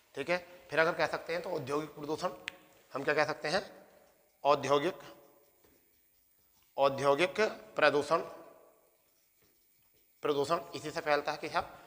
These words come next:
औद्योगिक प्रदूषण भी इसी से फैलता है। ठीक है, अगर हम बात करें तो प्र-, औद्योगिक प्र-, क्या मतलब क्या होता है कि जितने भी हमारी पीतल कंपनी, स्टील, पी-, पीतल वगैरह जो होती हैं, जैसे जमशेदपुर में है, आपकी कन्नौज में है,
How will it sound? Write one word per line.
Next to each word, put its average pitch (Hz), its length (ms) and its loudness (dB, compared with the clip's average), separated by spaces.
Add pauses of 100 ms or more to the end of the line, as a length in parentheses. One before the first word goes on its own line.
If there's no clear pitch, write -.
(140)
औद्योगिक 147 380 -2
प्रदूषण 151 340 -6
भी 180 100 -6
इसी 156 160 -10
से 151 100 -10
फैलता 123 280 -2
है। 135 60 -10
ठीक 143 180 -8
है, - 140 -8 (300)
अगर 151 160 6
हम 165 100 2
बात 151 180 4
करें 175 180 0 (220)
तो 170 80 0
प्र-, - 180 -10
औद्योगिक 156 400 2
प्र-, - 760 -6
क्या 147 100 0
मतलब 156 200 -4
क्या 147 160 -4
होता 139 200 0
है 175 100 -2 (320)
कि 147 60 -12
जितने 156 220 -6
भी 165 100 -4
हमारी 160 200 4
पीतल 165 380 0 (520)
कंपनी, 160 460 0
स्टील, 151 300 -2
पी-, 151 280 -6
पीतल 151 440 -2
वगैरह 147 240 2
जो 147 100 4
होती 143 180 0
हैं, 156 200 -4 (200)
जैसे 143 160 -2
जमशेदपुर 139 480 -4
में 147 220 0
है, 135 200 2
आपकी 139 220 0
कन्नौज 139 400 -2
में 147 160 -2
है, - 320 -6